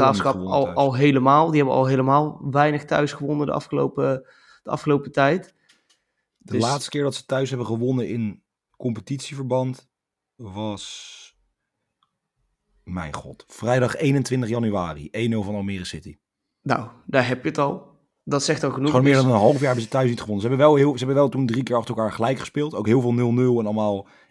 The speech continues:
Speaker 2: uit winnen ze af en toe nog wel eens wat, maar thuis winnen ze gewoon niet.
Speaker 1: Nee, ja, daarom zeg ik ook mooi. Ze gaan in ieder geval, eh, niet winnen, dus een X twee.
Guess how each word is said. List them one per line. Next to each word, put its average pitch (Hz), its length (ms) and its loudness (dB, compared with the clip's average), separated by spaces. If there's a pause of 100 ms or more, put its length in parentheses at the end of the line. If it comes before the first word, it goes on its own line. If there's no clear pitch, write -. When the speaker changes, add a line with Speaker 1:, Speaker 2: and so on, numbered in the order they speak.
(120)
Speaker 2:
uit 147 280 0
winnen 151 220 -2
ze 151 60 0
af 147 80 2
en 135 60 -6
toe 147 100 -6
nog 139 100 -2
wel 135 100 2
eens 127 100 -2
wat, 127 140 -4
maar 127 140 -4
thuis 131 240 -2
winnen 117 180 -2
ze 104 60 -6
gewoon 98 160 -4
niet. - 440 -10 (320)
Speaker 1:
Nee, - 260 -2
ja, 170 120 8
daarom 165 300 6
zeg 180 160 -2
ik 165 60 -8
ook 160 60 -4
mooi. 156 280 4
Ze - 120 -6
gaan 160 200 4
in 160 80 2
ieder 160 200 4
geval, 143 260 2
eh, 131 360 2 (200)
niet 160 260 0
winnen, 170 280 6
dus 160 140 2
een - 160 -2
X - 140 -4
twee. 151 340 -2